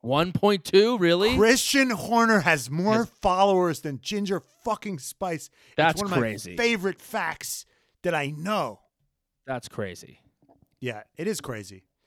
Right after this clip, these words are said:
Speaker 2: It's so, yeah.
Speaker 1: She
Speaker 2: She
Speaker 1: could
Speaker 2: came
Speaker 1: bump
Speaker 2: up
Speaker 1: that up
Speaker 2: before,
Speaker 1: if she
Speaker 2: she
Speaker 1: wanted
Speaker 2: ca-, yeah,
Speaker 1: to. She
Speaker 2: yeah.
Speaker 1: could bump that up if
Speaker 2: <laughs>
Speaker 1: she wanted to.
Speaker 2: Yeah, she
Speaker 1: That's
Speaker 2: got that
Speaker 1: her
Speaker 2: Cristian
Speaker 1: choice.
Speaker 2: Yeah.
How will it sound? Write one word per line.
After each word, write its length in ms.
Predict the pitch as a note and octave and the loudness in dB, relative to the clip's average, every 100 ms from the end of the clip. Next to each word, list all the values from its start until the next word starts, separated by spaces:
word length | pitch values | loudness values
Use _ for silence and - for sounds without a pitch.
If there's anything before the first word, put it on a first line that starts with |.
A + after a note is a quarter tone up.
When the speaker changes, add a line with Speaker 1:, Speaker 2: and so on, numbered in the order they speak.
| _ _ _ _ | _ _ _ _
Speaker 2:
It's 140 | - | -14
so, 120 | - - _ | -14 -14 _
yeah. 220 | - C3+ A#2+ _ _ _ _ _ - | -16 -14 -14 _ _ _ _ _ -8
Speaker 1:
She 160 | - | -4
Speaker 2:
She 40 | G#3 | -2
Speaker 1:
could 80 | - | 2
Speaker 2:
came 200 | D3 F3+ | 2 4
Speaker 1:
bump 20 | |
Speaker 2:
up 60 | |
Speaker 1:
that 120 | C#3 B2 | 2 2
up 120 | A#2+ | -2
Speaker 2:
before, 60 | A#2+ | -4
Speaker 1:
if 60 | |
she 80 | - | -6
Speaker 2:
she 120 | A#2 | -4
Speaker 1:
wanted 220 | A2+ A2 A2 | -4 -6 -6
Speaker 2:
ca-, 60 | |
yeah, 100 | B2+ | -8
Speaker 1:
to. 80 | A2 | -6
She 80 | C#3+ | -4
Speaker 2:
yeah. 80 | A#2+ | -2
Speaker 1:
could 80 | - | 0
bump 200 | B2+ B3+ | 0 4
that 160 | C#4+ | 4
up 100 | A#3 F#3 | 4 2
if 60 | |
Speaker 2:
<laughs> 20 | |
Speaker 1:
she 100 | A2 | -2
wanted 220 | G#2 G2 G2 _ | -14 -14 -16 _
to. 80 | F#2+ _ _ - | -20 _ _ -10
Speaker 2:
Yeah, 180 | B2+ A#2+ | -8 -8
she 140 | - | 2
Speaker 1:
That's 200 | F#3+ A3 | 4 6
Speaker 2:
got 20 | |
that 60 | F#3 | 6
Speaker 1:
her 60 | |
Speaker 2:
Cristian 120 | D#3+ D#3 | 6 4
Speaker 1:
choice. 340 | C3 G#2 - | 2 2 -4
Speaker 2:
Yeah. 880 | D3 C#3+ - A#3+ - D#4 B3+ A3+ | -2 0 4 4 6 6 6 4